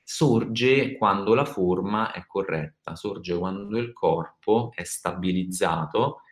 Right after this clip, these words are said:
allora anche la mente può stabilizzarsi. E questo è un, una re-, c'è una relazione di yin e di yang, eh. Lo yin, eh, la forma, la madre, eh, accoglie nel suo grembo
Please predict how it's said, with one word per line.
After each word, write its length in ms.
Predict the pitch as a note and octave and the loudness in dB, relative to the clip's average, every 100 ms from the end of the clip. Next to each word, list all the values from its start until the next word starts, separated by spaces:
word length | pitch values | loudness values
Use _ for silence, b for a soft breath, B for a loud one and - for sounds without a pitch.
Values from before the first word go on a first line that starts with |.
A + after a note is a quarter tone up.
| B | B
allora 280 | A2+ G#2 F#2 | 2 4 2
anche 260 | F#2+ - | 0 0
la 120 | B2+ | 0
mente 800 | C#3 F#2 F2 E2+ - A#2+ A#2+ - _ _ | 2 2 0 -2 0 0 -2 -12 _ _
può 160 | F2 | -6
stabilizzarsi. 1200 | F2 - F2+ F2 F2+ F2 D2+ D2 - - E2 D2+ B B B B _ | -6 -6 -6 -4 -6 -6 -10 -10 -10 -10 -10 -12 B B B B _
E 1120 | F2+ E2+ E2+ F2 E2+ E2+ E2 D#2+ D#2+ D#2+ D#2 D#2 - | -2 0 0 0 -2 -2 0 0 0 0 0 -2 0
questo 260 | G3+ G#3+ | 2 4
è 40 | B2+ | 4
un, 240 | D3+ D3+ - | 4 2 -2
una 240 | A#2 B2 | 2 2
re-, 200 | B2 A#2+ | 4 2
c'è 180 | - B2+ | 2 2
una 200 | A#2+ A2+ | 4 4
relazione 680 | A2+ B2 C#3 - - A2+ B2 | 6 4 2 -2 0 2 2
di 200 | A#2 G#2 | 0 0
yin 220 | F#2+ F2+ | 0 0
e 80 | F#2 | -2
di 140 | E2+ | -4
yang, 500 | F2+ E2 D#2 D#2 D2+ | -6 -8 -10 -10 -10
eh. 500 | D#2 - - G2 - b b b F#2 | -12 -14 -12 -12 -12 b b b 0
Lo 100 | A2+ | 2
yin, 760 | A2+ B2 F2+ F2+ G#2+ D3 D3+ - | 2 2 2 2 2 0 -2 -6
eh, 180 | F2 | -6
la 140 | E2+ F#2 | -4 -4
forma, 720 | - G#2 E2+ E2 F2+ A#2 C#3+ | -2 0 0 0 2 2 0
la 160 | - F#2 | -4 -2
madre, 580 | F2+ E2+ D#2+ F2+ G#2 - | 0 0 0 0 -2 -2
eh, 180 | G2+ G#2 | -4 -2
accoglie 720 | A2 - - F#2+ F2 F2+ G#2 | -2 0 4 6 6 2 0
nel 200 | F#2 F#2 | 0 -2
suo 220 | - - | -4 -4
grembo 640 | B2 G2+ F2 F2+ F#2 A#2 | -2 0 0 2 2 2